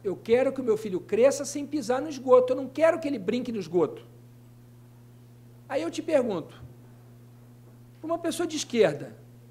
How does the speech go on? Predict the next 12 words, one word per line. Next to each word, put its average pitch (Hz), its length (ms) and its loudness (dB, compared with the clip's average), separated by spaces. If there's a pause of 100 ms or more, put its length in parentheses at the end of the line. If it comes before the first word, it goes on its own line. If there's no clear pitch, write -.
(360)
o - 20 -20
que 415 120 -12
que 440 100 0
é 427 40 2
fundamental? 311 880 -2 (1000)
É 202 100 -2
garantir 311 500 4
mais 294 240 0
rapidamente 294 640 0
que 233 120 -6
isso 226 120 -6
aconteça 196 800 -4